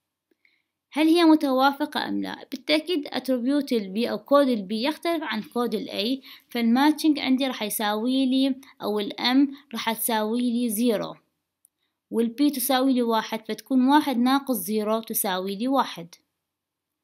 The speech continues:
هنا أنا عندي يعني attribute ال B مع نفسها،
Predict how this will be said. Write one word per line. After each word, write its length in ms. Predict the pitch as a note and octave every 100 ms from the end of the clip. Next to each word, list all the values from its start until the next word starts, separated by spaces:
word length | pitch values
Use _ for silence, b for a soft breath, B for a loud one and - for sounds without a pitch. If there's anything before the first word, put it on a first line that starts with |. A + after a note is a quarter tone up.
| _ _ _ _ _ _ _ _ _ _ _ _ _ _ _ _ _ _ _ _ _ _ _ _ _ _ _ _ _ _ _ -
هنا 180 | A#3 D4+
أنا 200 | F4+ E4+
عندي 640 | B3 A#3+ F#3 A3+ B3 C#4+ - _ _ _ _ _ _ _ _ _ _ _ _ _ _ _ _ _ _ _ _ _ _
يعني 440 | - G#3+ G#3 G#3 A#3
attribute 500 | B3 A#3+ C#4 E4+ E4+
ال 180 | C4+ A3+
B 160 | D4
مع 200 | C#4 A#3+
نفسها، 800 | A3 G#3 G#3+ F#3+ - G3+ B3+ C4+